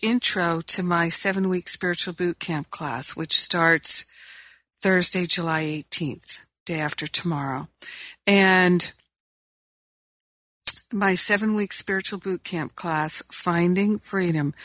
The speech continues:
is really about finding freedom from fear. It's about finding freedom in your mind. And I did an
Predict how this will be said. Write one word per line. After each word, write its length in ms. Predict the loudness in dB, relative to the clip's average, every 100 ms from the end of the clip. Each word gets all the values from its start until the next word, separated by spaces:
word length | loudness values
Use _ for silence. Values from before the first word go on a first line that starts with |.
| -16 -10
is 160 | -2 4
really 300 | 8 8 8
about 360 | 6 4 4 2
finding 440 | 4 4 4 2
freedom 480 | 0 0 2 2 2 -4
from 300 | -2 2 2
fear. 480 | 0 -2 0 -2 -6 _ _ _ -14 -12 -16 -4
It's 120 | 2
about 260 | 6 6 6
finding 380 | 6 6 6
freedom 460 | 2 2 4 4 2 2
in 220 | 4 6
your 240 | 6 4
mind. 760 | 4 4 4 4 2 0 -2 -6 -8 -10 -8 -8 4
And 420 | 6 8 8 6 4 2
I 580 | 6 6 6 6 4 0
did 420 | 0 4 4 2 0 2
an 160 | 2